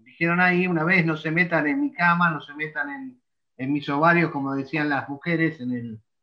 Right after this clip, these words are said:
el tema de, del aborto. Entonces yo creo que, eh, eh, estamos ahí, es decir,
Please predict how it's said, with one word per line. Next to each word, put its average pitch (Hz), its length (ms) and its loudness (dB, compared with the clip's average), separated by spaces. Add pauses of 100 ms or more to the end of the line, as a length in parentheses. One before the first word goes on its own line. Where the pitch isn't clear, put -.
(160)
el 113 120 -14
tema 135 300 -2
de, 117 220 -4
del 113 120 -8
aborto. 147 680 -4 (600)
Entonces 214 420 0
yo 208 120 0
creo 226 200 0
que, 208 440 2
eh, 147 260 -6
eh, 143 260 -4 (100)
estamos 214 580 2
ahí, 160 380 4
es 139 140 0
decir, 135 380 -2